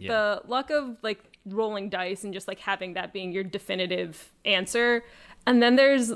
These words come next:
Speaker 2: luck where you are given something and you have to do something with that information. And you can kind of, like, choose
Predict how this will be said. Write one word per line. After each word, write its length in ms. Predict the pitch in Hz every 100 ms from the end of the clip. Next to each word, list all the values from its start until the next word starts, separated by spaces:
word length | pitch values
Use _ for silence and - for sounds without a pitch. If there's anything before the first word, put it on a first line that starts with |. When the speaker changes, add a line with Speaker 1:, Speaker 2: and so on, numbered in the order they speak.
| -
Speaker 2:
luck 300 | - 226 220
where 160 | 226 226
you 280 | 214 208 196
are 80 | 196
given 360 | 226 220 233
something 520 | 226 208 208 202 202
and 180 | - 190
you 80 | 196
have 220 | 185 190
to 100 | -
do 200 | 202 202
something 440 | 185 190 180 190 175
with 240 | 190 180
that 160 | 196 185
information. 760 | - - - - - - 98
And 120 | - 190
you 60 |
can 160 | 185 190
kind 200 | 196 190
of, 100 | 175
like, 220 | 185 180 _ _
choose 500 | - - 247 233 214